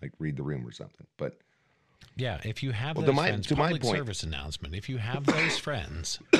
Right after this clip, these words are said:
Speaker 2: and they say, "I only go out on these days," and you're going out with them on Saint Patrick's Day or New Year's Eve in the United States,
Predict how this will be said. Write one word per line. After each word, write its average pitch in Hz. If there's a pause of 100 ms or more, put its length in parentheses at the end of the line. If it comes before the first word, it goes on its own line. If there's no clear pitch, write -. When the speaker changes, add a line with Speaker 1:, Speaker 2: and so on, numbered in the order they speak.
(680)
Speaker 2:
and 92
they 98
say, 92 (100)
"I 120
only 165
go 139
out 135
on 101
these 90
days," - (760)
and 104
you're 127
going 151
out 143
with 120
them 71
on 78
Saint 82
Patrick's 107
Day 69 (960)
or 107
New 135
Year's 147
Eve 73 (260)
in 90
the 82
United 90
States, -